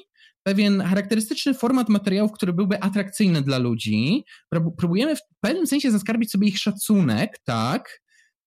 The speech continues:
I w ten sposób być może w przyszłości będziemy mieli choćby niewielki, delikatny wpływ na jakieś,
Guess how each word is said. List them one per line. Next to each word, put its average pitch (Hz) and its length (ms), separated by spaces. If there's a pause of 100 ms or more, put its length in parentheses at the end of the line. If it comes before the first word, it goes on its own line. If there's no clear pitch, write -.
(160)
I 165 60
w - 100
ten 330 240
sposób 185 480
być 190 180
może 277 260
w - 20
przyszłości 247 420
będziemy 220 300
mieli 247 140
choćby 523 540
niewielki, 330 920
delikatny 233 720
wpływ 196 320
na 175 100
jakieś, 180 340